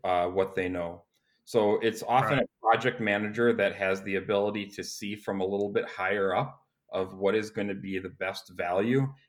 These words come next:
Speaker 1: and the right application and, uh, for what we're trying to achieve. So, uh, whenever you ask a, a, a carpenter, "What do I need to build this out of?" the answer is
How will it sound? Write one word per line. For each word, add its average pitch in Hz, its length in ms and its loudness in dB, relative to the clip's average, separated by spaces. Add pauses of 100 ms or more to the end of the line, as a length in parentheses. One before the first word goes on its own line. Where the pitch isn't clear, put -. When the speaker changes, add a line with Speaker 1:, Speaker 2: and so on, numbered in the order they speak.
Speaker 1:
and 98 140 -2
the 92 80 0
right 92 400 -2
application 101 1000 -4
and, 95 280 -10 (100)
uh, 90 200 0 (100)
for 95 140 -6
what 95 180 -2
we're - 100 -4
trying 90 340 -6
to 85 80 -10
achieve. 82 460 -16 (440)
So, 98 440 2
uh, 98 200 4
whenever 127 360 4
you 143 260 2
ask 95 440 4 (160)
a, 95 60 0
a, 90 340 -2 (120)
a 98 40 -8
carpenter, 120 680 0
"What 107 200 0
do 110 80 2
I 104 100 4
need 107 180 -2
to 98 60 -2
build 107 280 2
this 120 160 0
out 123 180 2
of?" 131 200 -2 (180)
the 104 160 -8
answer 104 320 -2
is 98 120 -4